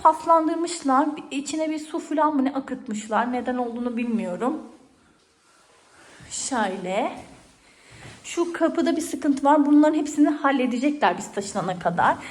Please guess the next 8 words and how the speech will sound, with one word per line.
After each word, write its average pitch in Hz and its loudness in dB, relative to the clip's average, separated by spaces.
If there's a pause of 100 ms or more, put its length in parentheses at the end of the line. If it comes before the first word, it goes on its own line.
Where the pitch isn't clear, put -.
(220)
Ve 226 6
bir 214 6
balkonumuz 214 4
böyle. 185 4 (2500)
Şimdi 254 0
diğer 226 4
odaya 185 0
geçeceğim. - -2